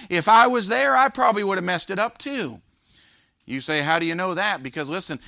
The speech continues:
I'm indwelt by the Holy Spirit of God. <laughs> I've got the completed Word of God. We understand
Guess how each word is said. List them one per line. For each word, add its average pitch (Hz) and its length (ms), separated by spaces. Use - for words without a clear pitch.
I'm 190 220
indwelt 156 400
by 160 140
the 156 80
Holy 170 260
Spirit 190 340
of 170 120
God. 190 320
<laughs> - 280
I've 175 220
got 208 160
the 196 80
completed 208 560
Word 240 260
of 196 160
God. 156 380
We 196 180
understand 214 840